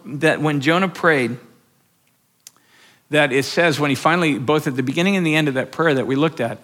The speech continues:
it says, it says, "Jonah prayed to the Lord his God." Even though he said it looked like God was not seeing him,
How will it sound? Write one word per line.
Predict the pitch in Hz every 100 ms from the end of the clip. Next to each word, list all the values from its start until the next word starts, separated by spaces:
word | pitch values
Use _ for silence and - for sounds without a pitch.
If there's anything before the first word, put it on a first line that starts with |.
| _ _ _ _ _ _
it | 131
says, | - 151 131 113 - - - - _ _ _ _ _ _ _ _ _ _ _ -
it |
says, | - 143 113
"Jonah | 143 170 170
prayed | - 165 147
to | -
the | 139
Lord | 127 135 165 156
his | 117 151 151 113
God." | 135 135 98 - - _ _ _ _ _ _ _ _ _ _ _ _
Even | 160 214 233
though | 220
he | 185 170
said | 196 170
it |
looked | 135 131 160 262 -
like | 202 190 170 151
God | 131 190 190
was | 185 147
not | 170 160 117
seeing | - - 190 202 180
him, | 151 180 180 139